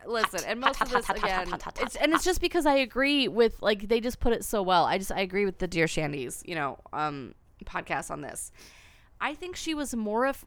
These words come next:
Speaker 1: she knew Rodney was so beloved, and she knew that if she didn't pick him,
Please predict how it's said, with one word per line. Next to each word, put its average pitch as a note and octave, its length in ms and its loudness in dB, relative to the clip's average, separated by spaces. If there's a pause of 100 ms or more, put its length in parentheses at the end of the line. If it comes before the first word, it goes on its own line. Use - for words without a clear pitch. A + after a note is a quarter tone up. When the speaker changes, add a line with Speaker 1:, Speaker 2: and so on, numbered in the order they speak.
Speaker 1:
she B3+ 340 -2
knew C4+ 220 -2
Rodney A#3+ 320 -2
was A#3+ 140 -8
so F#3+ 120 -6
beloved, D3 440 -8
and G3 160 -4
she G#3+ 240 -6
knew A3 340 -2
that C4 100 -4
if A3 100 -2
she - 160 -12
didn't A#3 360 -4
pick - 220 0
him, C#3 400 -12